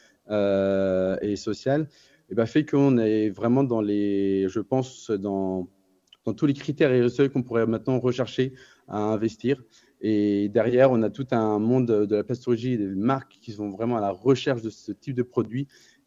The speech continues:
Et Fil et Fab apporte vraiment cette liaison entre le monde de la pêche et l'environnement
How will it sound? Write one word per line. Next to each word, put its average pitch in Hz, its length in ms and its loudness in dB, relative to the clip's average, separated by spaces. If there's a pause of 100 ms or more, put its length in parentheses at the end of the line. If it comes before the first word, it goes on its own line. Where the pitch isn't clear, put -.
Et 101 560 0
Fil 113 180 -6
et 113 40 -2
Fab 123 240 -2
apporte 123 320 0
vraiment 110 260 -2
cette - 240 -8
liaison 113 240 0
entre 117 180 -2
le 98 100 -2
monde 113 180 0
de 117 60 0
la 107 120 0
pêche 117 240 -4
et 113 60 -4
l'environnement 104 540 -2